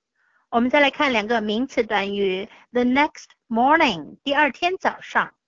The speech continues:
the next morning。The South Pole，南极，the South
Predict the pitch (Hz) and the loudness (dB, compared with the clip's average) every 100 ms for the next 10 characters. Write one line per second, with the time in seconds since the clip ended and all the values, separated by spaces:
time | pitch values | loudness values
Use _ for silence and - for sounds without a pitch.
0 | _ - 180 175 214 262 - _ _ - | _ -8 -8 -2 -2 -2 -10 _ _ -2
1 | 202 262 294 170 - _ _ _ _ - | 4 4 2 -6 -12 _ _ _ _ -20
2 | - 240 254 - 277 294 311 330 320 _ | -6 -2 -2 2 6 8 8 4 -2 _
3 | _ - 233 269 285 190 165 226 _ - | _ 0 4 6 6 2 -6 -12 _ -10
4 | 196 208 262 - 208 240 - _ _ _ | -6 -4 -4 -8 -10 -10 -14 _ _ _
5 | - 180 - 262 262 294 320 | -12 -12 -6 2 6 6 4